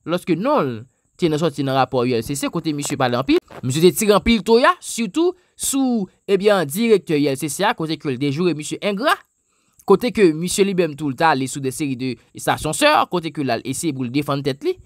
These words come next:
ebyen, l a poze l kesyon, mesye kouri, li pa ka rete, e pou l pran kesyon toujou, li pa ka rete pou l reponn, men se de seri de nèg kanmenm ki lan sa ki pa sa, men pandan ke nèg nan sa ki pa sa, yo genyen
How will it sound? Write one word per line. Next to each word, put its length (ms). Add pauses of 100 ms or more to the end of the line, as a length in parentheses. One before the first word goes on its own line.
(120)
ebyen, 540
l 80
a 80
poze 240
l 100
kesyon, 320
mesye 220
kouri, 640
li 160
pa 100
ka 140
rete, 240 (160)
e 160
pou 160
l 20
pran 160
kesyon 280
toujou, 200
li 60
pa 100
ka 140
rete 160
pou 100
l 80
reponn, 320 (380)
men 160
se 140
de 80
seri 200
de 80
nèg 280
kanmenm 400 (460)
ki 180 (200)
lan 480
sa 220
ki 140
pa 140
sa, 200 (100)
men 320
pandan 240
ke 80
nèg 220
nan 100
sa 120
ki 40
pa 140
sa, 180 (400)
yo 320
genyen 380